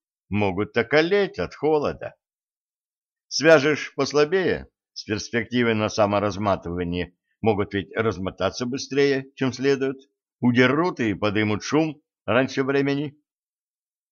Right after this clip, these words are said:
И побочный эффект. Если начало произвольного выступления затянется на пару часов, Мирза, не получивший обещанного,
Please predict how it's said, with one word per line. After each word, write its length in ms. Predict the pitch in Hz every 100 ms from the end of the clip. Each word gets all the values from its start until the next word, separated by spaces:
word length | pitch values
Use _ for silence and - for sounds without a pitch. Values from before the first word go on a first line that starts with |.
| -
И 220 | 87 110
побочный 760 | 113 127 127 165 147 143 156 147 104
эффект. 500 | 104 - 156 - - - _ _ _ _ _ _ _ _ _ _
Если 640 | 87 113 135 135 135 117
начало 540 | 110 123 120 120 120
произвольного 680 | 104 110 107 87 117 113 110
выступления 800 | 104 101 95 95 113 117 104 95
затянется 640 | 82 95 113 110 98 - 90
на 120 | 90
пару 340 | - 107 90
часов, 540 | - 78 - 151 143 - _ _ _ _ _ -
Мирза, 800 | 110 117 95 104 156 123 65 -
не 160 | 71 90
получивший 800 | 117 123 123 127 131 - 95 95
обещанного, 880 | 92 131 131 - 107 104 85 73